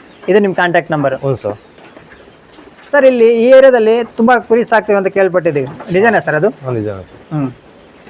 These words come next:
Speaker 2: ಫಸ್ಟ್ ನಮ್ ಫ್ಯಾಮಿಲಿಯಿಂದನೇ ಸರ್ ಇಲ್ಲಿ ಕುಡಮಲಕುಂಟೆಯಲ್ಲಿ ಕುರಿ ಮೇಯಿಸಿದ್ದು.
Speaker 1: ಓಕೆ.
Speaker 2: ಹಾ.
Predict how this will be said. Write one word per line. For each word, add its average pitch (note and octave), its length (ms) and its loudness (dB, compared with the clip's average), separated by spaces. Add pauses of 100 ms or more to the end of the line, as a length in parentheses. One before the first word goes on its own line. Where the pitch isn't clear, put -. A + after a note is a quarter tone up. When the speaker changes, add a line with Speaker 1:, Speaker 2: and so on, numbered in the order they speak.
(720)
Speaker 2:
ಫಸ್ಟ್ C3 320 -4
ನಮ್ C#3+ 160 -4
ಫ್ಯಾಮಿಲಿಯಿಂದನೇ D#3+ 600 -2
ಸರ್ A#2+ 160 -4
ಇಲ್ಲಿ G#2+ 220 -6
ಕುಡಮಲಕುಂಟೆಯಲ್ಲಿ A#2+ 680 -4
ಕುರಿ A#2+ 220 -4
ಮೇಯಿಸಿದ್ದು. A2+ 540 -6
Speaker 1:
ಓಕೆ. D#3+ 240 -4
Speaker 2:
ಹಾ. G#2 400 -12